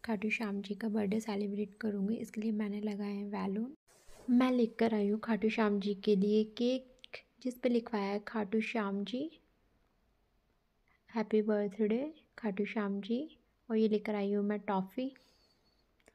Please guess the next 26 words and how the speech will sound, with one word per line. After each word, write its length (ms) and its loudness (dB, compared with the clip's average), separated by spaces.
और 240 -2
अब 160 -2
हम 280 -2
ब-, 100 -6
खाटू 240 0
श्याम 260 -2
जी 100 -2
का 120 -2
बर्थडे 300 0
सेलिब्रेट 580 -2
करेंगे। 520 0
और 300 -2
इस 240 -6
तरीके 400 0
से 200 -2
आज 280 -2
हमने 240 0
खाटू 360 -4
श्याम 260 -2
जी 140 0
का 180 0
घर 220 0
पे 160 2
बर्थडे 380 2
सेलिब्रेट 640 0
किया। 380 -4